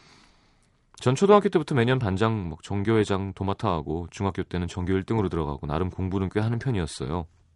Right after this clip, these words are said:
야, 되게 쉽게 얘기한다. 이렇게 전교 일 등을.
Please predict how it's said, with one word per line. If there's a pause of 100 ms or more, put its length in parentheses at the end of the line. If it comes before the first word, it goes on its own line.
(840)
야,
되게
쉽게
얘기한다.
이렇게
전교
일
등을.